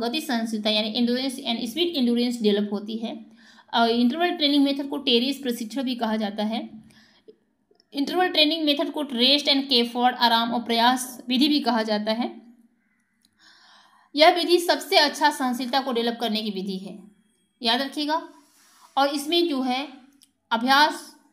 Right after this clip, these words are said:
को तीव्रता के साथ किया जाता है, इंटेंसिटी बहुत हाई रखा जाता है, यानी दो अभ्यासों के बाद जो रिकवरी होती है, क्षतिपूर्ति का समय होता है, उसको इनकम्प्लीट यानी अधूरी रखा जाता है, incomplete recovery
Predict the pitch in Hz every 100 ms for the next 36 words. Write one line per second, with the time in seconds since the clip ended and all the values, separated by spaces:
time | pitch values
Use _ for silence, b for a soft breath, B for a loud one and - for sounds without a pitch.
0 | _ 285 294 - 330 330 339 320 302 233
1 | 208 214 208 196 185 185 190 220 247 254
2 | 262 262 302 262 240 269 269 254 269 214
3 | 208 190 180 190 196 - - b b b
4 | b b 247 226 320 302 269 269 269 294
5 | 277 277 247 254 240 233 262 359 311 226
6 | 220 220 220 - - - b b b b
7 | 285 381 381 349 330 294 - 233 220 214
8 | 208 214 220 226 247 - - 349 370 320
9 | 233 233 240 240 226 220 - - - 247
10 | 320 320 220 220 202 190 185 202 - -
11 | 370 359 302 269 294 254 240 240 254